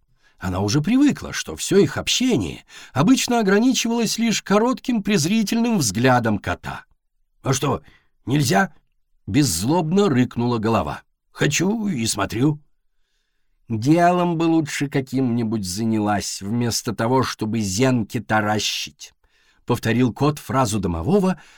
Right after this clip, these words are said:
которую часто слышал в свою сторону.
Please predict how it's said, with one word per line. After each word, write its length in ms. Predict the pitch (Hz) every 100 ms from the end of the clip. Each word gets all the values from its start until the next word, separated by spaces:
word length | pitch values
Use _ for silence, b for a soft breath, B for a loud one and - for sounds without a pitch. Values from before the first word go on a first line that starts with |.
| b
которую 440 | b 180 233 233 208
часто 460 | - 233 220 -
слышал 580 | 202 - 120 120 - 147
в 80 | 135
свою 540 | - 123 107 80 85
сторону. 680 | 87 - - 73 65 60 60